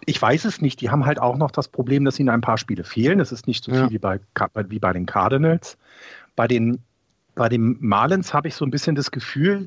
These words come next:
Speaker 1: ähm, die haben einfach die, diese Saison Spaß. Also niemand hat mit denen doch wirklich gerechnet, dass die da oben mitmischen.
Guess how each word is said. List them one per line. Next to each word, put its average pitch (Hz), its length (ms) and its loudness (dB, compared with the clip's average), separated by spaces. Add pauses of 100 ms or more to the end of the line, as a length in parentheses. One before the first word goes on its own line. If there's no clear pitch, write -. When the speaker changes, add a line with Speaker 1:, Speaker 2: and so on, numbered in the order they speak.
Speaker 1:
ähm, 131 300 2 (720)
die - 120 -2
haben 156 320 2
einfach 139 360 0
die, 123 180 -10
diese 127 240 -8
Saison 117 280 -2
Spaß. 110 600 0 (280)
Also 123 300 0 (1000)
niemand 170 480 2
hat 165 160 -2
mit 147 160 0
denen 143 160 2
doch 139 200 -4
wirklich 135 360 -2
gerechnet, 123 520 -2
dass 110 180 -2
die 117 360 -10
da 107 120 2
oben 117 380 2
mitmischen. 90 640 -2